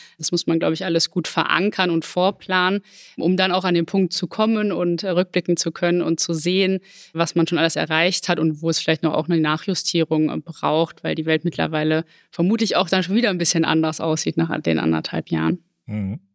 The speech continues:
Speaker 2: Ja, kann ich gut mitgehen. Vor allem dieser Aspekt mit dem Projektmanagement, also Projektmanagement-Fähigkeiten zu haben, eben nicht mehr, wie es vielleicht vormals mal war, quasi eine Aufgabe nach der anderen abzuarbeiten, sondern wir haben eine,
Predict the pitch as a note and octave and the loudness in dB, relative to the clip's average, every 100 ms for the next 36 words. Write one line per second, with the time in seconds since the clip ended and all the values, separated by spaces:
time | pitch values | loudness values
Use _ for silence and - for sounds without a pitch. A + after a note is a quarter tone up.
0 | _ C#3+ F3 A2 G3 - A#2 A#2 - B2 | _ 0 0 0 -2 -2 0 0 0 0
1 | C3+ - A2+ A2+ G#2+ B2 A2+ A2+ G#2 - | 2 2 2 4 2 2 2 2 2 2
2 | B2+ - - A2 G#2 G2+ G#2+ A#2+ - G2 | 0 0 0 4 2 2 2 2 2 0
3 | F#2 F2+ - F#2+ A2+ - G2 G2 A2 - | 2 0 0 0 0 -4 -4 0 0 2
4 | A#2+ G#2+ - G#2 G2 - C#3 B2+ - - | 0 0 0 -2 -2 0 2 0 -2 -2
5 | F#2 G2+ - B2+ C#3+ - - - _ - | 0 0 0 0 0 -6 -20 -20 _ -2
6 | - G#2 G#2 A2 A2+ A#2+ A#2+ A#2+ A2 A2+ | 2 2 2 2 0 -2 0 0 2 0
7 | - A#2+ A2+ A2+ G#2+ G#2+ - G2+ G#2 - | 0 0 2 2 0 -2 0 2 2 0
8 | - A2+ B2 A#2+ A2 - A2+ A2+ A2 A2+ | 0 2 2 2 0 0 0 2 2 2
9 | A#2 A2+ B2+ - A2 G2+ G#2+ - A2+ A#2+ | 0 -2 -4 0 0 2 0 2 2 2
10 | A2+ G#2+ A#2 - A2+ A2 G#2+ A2 G2+ A2 | 2 2 -2 0 2 2 2 0 2 2
11 | G2+ C#3+ G#2 F2+ - - F#2+ G2 G2+ A2+ | 2 2 0 -2 -4 -4 -2 0 2 0
12 | A2 G#2 G2+ G2+ G2+ G#2 G2+ G2 G2 | 0 0 2 2 0 -2 -2 0 -2